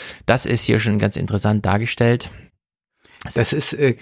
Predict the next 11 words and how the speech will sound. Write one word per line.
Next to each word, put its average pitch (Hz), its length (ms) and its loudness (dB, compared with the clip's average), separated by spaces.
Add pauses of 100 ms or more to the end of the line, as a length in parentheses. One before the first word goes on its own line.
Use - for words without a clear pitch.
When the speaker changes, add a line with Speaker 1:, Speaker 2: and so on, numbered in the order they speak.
(100)
Speaker 2:
ganz 117 320 0
gut, 143 280 -2
äh, 113 200 0
dieser 107 260 0
Punkt. 139 360 2
Äh, 120 140 -4
das 113 240 0
erinnert 113 360 2
mich 120 200 2
jetzt 110 240 0
wieder 110 280 2